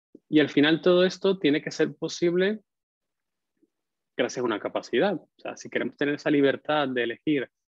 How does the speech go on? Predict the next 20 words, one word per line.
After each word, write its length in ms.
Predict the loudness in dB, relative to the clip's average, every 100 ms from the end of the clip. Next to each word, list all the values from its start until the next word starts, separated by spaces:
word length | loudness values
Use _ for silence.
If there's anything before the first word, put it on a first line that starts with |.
| _ _
lo 100 | -10
que 160 | -8 -6
queramos, 540 | -2 0 0 -2 -8 _ _ _ _
pues 160 | -8 -4
tenemos 340 | -4 -2 -2
que 140 | -4
tener 320 | -2 0 0 -2
la 160 | -6
capacidad 760 | -10 -8 -8 -4 -2 0 -2 -4 _ _ _ _ -6
de 140 | -2 -2
elegir 500 | -4 0 4 4 2
o 140 | -2
de 180 | 0 -2 -4
operar 640 | -4 -2 -2 0 -2 -6 _ _ _ -16
esas, 320 | -10 -6 -4 -4
esas 340 | -6 -8 -4
elecciones 720 | -4 -4 -4 -4 -2 -4 -8
que 140 | -10 -12
hacemos, 560 | -10 -12 -12 -14 -14
¿no? 200 | -10 -10